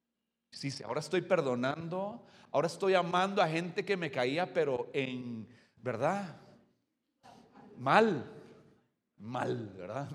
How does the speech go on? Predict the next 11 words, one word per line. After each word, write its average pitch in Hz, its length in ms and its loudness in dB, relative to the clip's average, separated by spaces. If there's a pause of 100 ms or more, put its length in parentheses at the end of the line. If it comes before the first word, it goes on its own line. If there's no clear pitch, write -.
(120)
<laughs> - 40 -18
Está 110 200 -6
corrigiendo 131 560 -2
aquí, 104 140 -4
me 107 140 -8
siguió 107 280 -6
mal, 117 240 -4
¿cómo 92 220 -4
dice? 160 440 -12 (1500)
¿Verdad? 104 260 -10
Y 107 160 -10